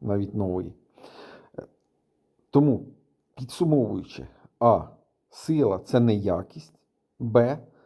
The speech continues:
е, на основі тридцяти героїв, е, підбирати суперника — це дуже мала кількість, тому що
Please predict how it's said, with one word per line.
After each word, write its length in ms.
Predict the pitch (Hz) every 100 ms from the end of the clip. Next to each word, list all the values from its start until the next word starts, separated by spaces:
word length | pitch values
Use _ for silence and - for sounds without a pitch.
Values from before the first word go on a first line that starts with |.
| _ -
е, 360 | 107 95 92 - _ _ _ _ _ - - - - _ _ _ _
на 340 | 104 113 110 - - _ _ _ _ _ _ _ - _ _ _ - _
основі 540 | 117 117 135 147 127 110
тридцяти 800 | 123 120 - 117 - 120 95 -
героїв, 540 | 87 104 135 214 196 110 - _ _ _ - _ -
е, 120 | 95
підбирати 580 | 92 120 113 123 131 127
суперника — 600 | 113 - 143 180 139 107 104
це 140 | -
дуже 340 | 113 131 151
мала 280 | 143 117 127
кількість, 560 | 127 - 127 - - -
тому 240 | 120 139 127
що 260 | - -